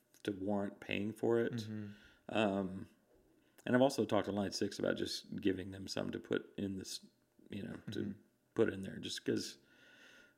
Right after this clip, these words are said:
Speaker 1: I'm just, I'm, if I'm using stock cabs and I'm not doing my own I Rs, I feel like I'm just turning numbers, and how much is that really worth?
Speaker 2: Mm-hmm.
Speaker 1: So,
Speaker 2: I hear you.
Speaker 1: um,
Speaker 2: But you have your I Rs you can put in there.
Speaker 1: I do, and I'm constantly fighting.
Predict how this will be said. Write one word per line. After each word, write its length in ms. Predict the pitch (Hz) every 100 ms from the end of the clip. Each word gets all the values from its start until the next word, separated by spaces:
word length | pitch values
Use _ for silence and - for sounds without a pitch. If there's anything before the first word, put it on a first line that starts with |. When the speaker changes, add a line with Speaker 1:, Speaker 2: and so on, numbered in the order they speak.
| _ _ _ _ _
Speaker 1:
I'm 120 | 120 131
just, 200 | 120 - - -
I'm, 180 | - 123
if 120 | 101
I'm 100 | 123
using 200 | 151 165
stock 300 | 95 - 101 -
cabs 340 | 113 110 98
and 60 | 101
I'm 60 |
not 160 | 104 101
doing 140 | 104
my 140 | 101 101
own 140 | 98
I 120 | 98
Rs, 500 | 98 98 98 98 - -
I 40 | 113
feel 220 | - 127
like 100 | 110
I'm 80 | 98
just 160 | 95
turning 240 | - 101 98
numbers, 460 | 98 98 92 -
and 200 | - - -
how 120 | -
much 240 | 50 50
is 100 | -
that 180 | - -
really 160 | - -
worth? 220 | - -
Speaker 2:
Mm-hmm. 280 | 120 104 104 101 - -
Speaker 1:
So, 400 | - 107 98 95 - - -
Speaker 2:
I 40 | 117
hear 200 | 110 110
you. 140 | 101 120 - _ -
Speaker 1:
um, 300 | 110 104 101
Speaker 2:
But 120 | 95
you 100 | -
have 160 | 151 185
your 140 | 107 98
I 80 |
Rs 260 | 101 104 98
you 40 | -
can 40 |
put 200 | - 104
in 60 | -
there. 220 | - 117 - -
Speaker 1:
I 80 | 123
do, 220 | 104 - - -
and 140 | 104
I'm 160 | 104 101 -
constantly 420 | - - 104 101 -
fighting. 320 | 101 95